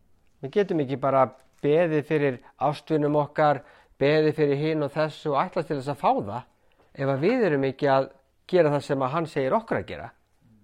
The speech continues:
Þannig ef þið viljið að bæn ykkar raunverulega virki og, og raunverulega hafa eitthvað gagn fyrir því sem þið eruð að biðja fyrir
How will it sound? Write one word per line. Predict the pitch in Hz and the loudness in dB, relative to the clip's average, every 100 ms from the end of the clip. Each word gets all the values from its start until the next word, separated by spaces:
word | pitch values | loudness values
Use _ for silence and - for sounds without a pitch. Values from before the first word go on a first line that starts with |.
| 101 _ _ _ _ _ _ _ _ _ _ - | _ _ _ _ _ _ _ _ _ _ _ -6
Þannig | 127 165 | 0 2
ef | 247 | 4
þið | 196 | 4
viljið | 240 254 185 | 4 4 4
að | - | 6
bæn | 170 294 269 | 4 4 0
ykkar | - 151 | -2 -2
raunverulega | 208 269 220 170 156 | -2 -2 -2 0 0
virki | 254 - - - 139 - _ _ _ _ _ _ | -4 -8 -16 -14 -14 -18 _ _ _ _ _ _
og, | 135 131 135 | -8 -8 -4
og | 156 156 | 0 4
raunverulega | 247 269 185 143 | 4 2 2 2
hafa | 143 247 247 | 2 0 0
eitthvað | 143 135 - | -4 -6 -4
gagn | 233 - - - _ _ _ _ _ _ _ _ | -6 -6 -20 -20 _ _ _ _ _ _ _ _
fyrir | - 254 196 | -4 -2 -2
því | 190 | -2
sem | 160 156 | 0 0
þið | |
eruð | 143 143 | 2 2
að | 139 | 0
biðja | 247 202 233 | 0 0 0
fyrir | 233 101 113 | -2 -4 -10